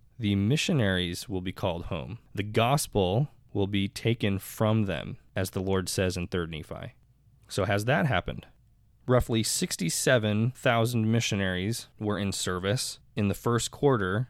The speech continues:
of two thousand twenty, just last year. And more than fifty percent of them,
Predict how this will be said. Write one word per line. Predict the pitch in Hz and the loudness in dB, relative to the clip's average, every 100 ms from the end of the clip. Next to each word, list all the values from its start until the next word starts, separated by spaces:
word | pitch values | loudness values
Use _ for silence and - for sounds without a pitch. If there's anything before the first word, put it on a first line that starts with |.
| - | -4
of | 98 - | -4 0
two | 107 | 0
thousand | 104 98 104 95 | 2 2 0 -2
twenty, | - 101 71 92 | 0 0 -2 -6
just | 85 - | -4 -2
last | 123 110 104 | 0 0 0
year. | 101 71 - _ - | -2 -4 -8 _ -4
And | 104 101 | 0 2
more | 107 131 139 | 4 6 6
than | 123 | 2
fifty | - 151 - 160 | 2 0 0 -2
percent | - 131 - 170 | 0 2 2 4
of | 131 101 | 2 0
them, | 80 58 | -4 -6